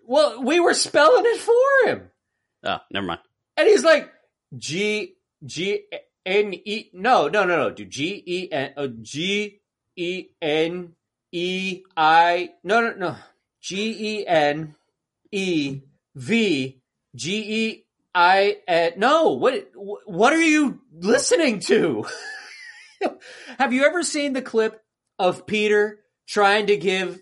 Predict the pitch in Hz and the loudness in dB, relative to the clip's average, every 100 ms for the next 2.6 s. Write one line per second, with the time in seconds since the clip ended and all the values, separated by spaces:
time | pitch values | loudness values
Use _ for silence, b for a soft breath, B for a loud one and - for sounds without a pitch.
0 | _ 165 160 - 175 175 202 170 170 170 | _ -6 -4 0 0 2 -2 0 -2 -2
1 | 165 - 180 151 - 156 160 170 170 170 | -4 -4 -6 -6 -4 0 0 0 -2 -4
2 | _ - 131 135 151 160 | _ -12 -6 -2 -2 -4